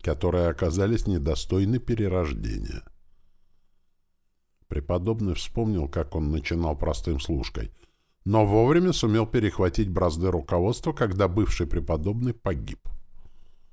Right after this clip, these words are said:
Его губы тронула легкая улыбка, ведь именно он тогда сумел так перенастроить генератор защитного поля корвета, что тот просто отключился в нужный момент,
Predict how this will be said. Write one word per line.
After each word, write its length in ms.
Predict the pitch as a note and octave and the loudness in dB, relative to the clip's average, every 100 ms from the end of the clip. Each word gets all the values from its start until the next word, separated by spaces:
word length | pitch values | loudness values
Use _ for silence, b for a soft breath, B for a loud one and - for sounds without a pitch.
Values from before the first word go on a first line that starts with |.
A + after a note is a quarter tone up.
| _ _ _ _ _ _ _ - _ _ | _ _ _ _ _ _ _ -20 _ _
Его 280 | C2+ C2+ C#2+ | -4 -2 -2
губы 260 | D2+ F#2+ D#2 | -2 -2 -2
тронула 500 | - D2 D2 C#2 D2 | -2 -2 0 0 0
легкая 380 | C2+ - - D2+ | 0 -2 -2 -2
улыбка, 500 | D2+ C#2+ - - b b b | 0 -2 -4 -10 b b b
ведь 240 | E2 E2 A2 | -4 0 2
именно 380 | F#2+ G2 G#2+ | 2 4 4
он 180 | G#2+ C#2+ | 4 2
тогда 320 | C2 C#2 B1+ | 0 -2 -2
сумел 340 | C2 D2+ C2+ C2+ | -4 -2 -2 -2
так 260 | - C#2 | -4 -4
перенастроить 800 | - C2+ B1+ C2 - - B1 B1+ | -4 -2 -2 -2 -6 -4 -2 -2
генератор 600 | B1+ C2 E2 B1+ B1 - | -2 -2 -2 -2 -4 -6
защитного 680 | - C#2 - - - C#2 C#2 | -4 -6 -6 -10 -6 -4 -4
поля 320 | - A#1+ A#1+ | -4 -4 -4
корвета, 640 | - C#2+ D#2 A2 - - b b b b b _ | -6 -4 -2 -2 -2 -8 b b b b b _
что 220 | - B2 | -6 -6
тот 260 | - C3 - | -4 -6 -4
просто 360 | C#3 - A#2 | -6 -4 -4
отключился 680 | G#2+ - A2+ - - C2 A#1+ | -4 -4 -6 -6 -8 -6 -6
в 80 | A1 | -4
нужный 360 | B1+ A1+ C2+ | -4 -2 -2
момент, 500 | A#1+ A#1+ A#1+ D#2 - | -2 -2 -2 -4 -8